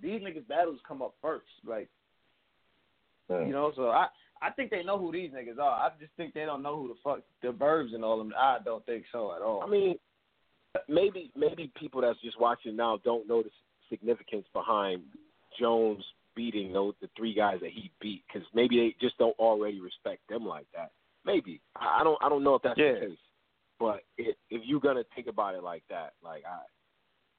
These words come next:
Speaker 3: but I, I don't know. I don't think it's, I don't think it's to that level and shit where you just completely don't know, you know what I mean, who a nigga is and shit like that. Yo, I'm looking at this Rum Nitty Trez shit, bro. My bad. I, I, like,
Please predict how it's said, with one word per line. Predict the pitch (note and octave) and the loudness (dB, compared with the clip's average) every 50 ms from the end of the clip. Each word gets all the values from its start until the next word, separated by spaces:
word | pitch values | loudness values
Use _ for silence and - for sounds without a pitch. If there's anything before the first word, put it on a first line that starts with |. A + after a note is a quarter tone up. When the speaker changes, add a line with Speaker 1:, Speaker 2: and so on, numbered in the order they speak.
| _ _ _ _ _ | _ _ _ _ _
Speaker 3:
but | A2 G#2 F#2+ F2+ D2+ _ _ _ _ _ _ _ _ _ - | -6 -4 -4 -4 -8 _ _ _ _ _ _ _ _ _ -2
I, | A2+ A#2 A2+ A#2+ | 0 2 4 4
I | C3 | 2
don't | A#2 F#2 E2 | 2 0 -2
know. | D#2+ | -2
I | F2+ | 2
don't | B2 D#3+ E3 - | 2 2 2 2
think | D#3+ C#3+ A#2+ | 0 -4 -4
it's, | A2+ - - | -4 0 2
I | D3+ | 4
don't | G#3 G3 F3+ | 4 4 2
think | - D#3+ C3+ | -4 -4 -4
it's | C3 _ _ | -6 _ _
to | - B2 | -4 -2
that | A2+ B2 B2 A#2 - - | 0 0 -2 -2 -4 -8
level | G2+ F#2+ F2 E2+ E2+ E2 | -10 -10 -10 -12 -20 -20
and | E2 - - - | -16 -16 -14 -12
shit | G2 F2+ F2 | -10 -10 -8
where | F2+ F#2 | -8 -8
you | F2+ F2+ F#2 _ - | -10 -10 -16 _ -20
just | - F#2 _ _ _ - | -20 -20 _ _ _ -20
completely | - F#2 - - B2+ A#2 G#2 F#2+ | -20 -18 -8 -8 -6 -6 -6 -4
don't | F#2+ G2 F#2+ F2 E2 | -6 -4 -6 -6 -8
know, | E2 F#2 F2+ E2 D#2 - _ _ _ _ _ _ _ _ _ _ _ _ _ _ | -6 -6 -4 -4 -6 -10 _ _ _ _ _ _ _ _ _ _ _ _ _ _
you | G2 | -6
know | G2 F#2+ | -4 -4
what | F#2+ | -2
I | F#2+ | -2
mean, | G2 F#2+ F2+ | -4 -6 -4
who | - A2 G2+ G2 | -4 -2 -2 -2
a | |
nigga | F2+ F#2 F2+ E2+ F2 F2+ F#2+ F#2+ F#2 | -2 -4 -4 -2 0 0 0 0 -2
is | F2 D#2+ | -4 _
and | E2+ D#2+ - - | -16 -18 -18 -16
shit | - C2+ | -16 -12
like | - D2 D2 _ - | -12 -12 -14 _ -12
that. | D#2 D2+ D2 - _ _ _ _ _ _ | -12 -10 -10 -14 _ _ _ _ _ _
Yo, | C#3 D#3 D#3 | 6 6 6
I'm | D3 D#3+ A3 B3 | 6 6 4 4
looking | B3+ A3+ G#3+ G3 | 2 0 2 -2
at | E3+ | -2
this | D3 C#3+ - C3+ | -4 -4 -4 -4
Rum | C#3+ D3 C#3 | -4 -4 -2
Nitty | C#3 C#3 B2+ B2 A2 _ - | -2 -6 -6 -6 -20 _ -4
Trez | B2+ B2 A#2+ A2+ - - | -4 -2 -2 -4 -6 -12
shit, | - A2 G#2+ | -16 -16 -10
bro. | _ G#2 G#2+ G#2 G#2 - _ _ _ _ _ _ | _ -4 -4 -4 -4 -6 _ _ _ _ _ _
My | B2+ C3 | -2 -2
bad. | - G2+ F2+ F2+ F#2 G#2 | -2 -2 -6 -4 -2 -2
I, | A#2+ A#2 - - | -4 -4 -4 -6
I, | A2 A2+ _ _ _ _ _ _ _ _ _ _ _ _ _ _ _ _ _ _ | -10 -10 _ _ _ _ _ _ _ _ _ _ _ _ _ _ _ _ _ _
like, | - G2 F#2+ G2 | -10 -10 -10 -10